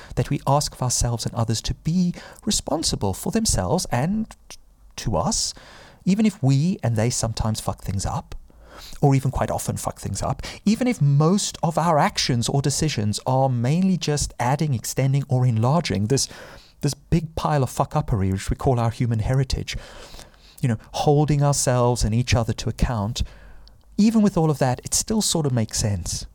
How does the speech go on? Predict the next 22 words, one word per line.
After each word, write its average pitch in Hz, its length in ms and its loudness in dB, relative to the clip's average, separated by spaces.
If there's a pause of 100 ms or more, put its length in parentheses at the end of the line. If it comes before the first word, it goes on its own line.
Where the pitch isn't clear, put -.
(480)
to 127 120 2
us 117 140 2
human 107 260 2
beings 95 340 0
at - 100 -4
least. - 480 -2 (640)
But 139 140 0
more 190 320 4
than 175 100 2
making 156 300 0
sense, 135 360 -2
it - 120 -8
seems 180 480 0
to 147 100 -2
be 160 240 0
what 120 200 0
we 143 160 2
moral 127 460 2
animals 120 460 2
need 113 500 2
to 117 140 0
do. 101 540 0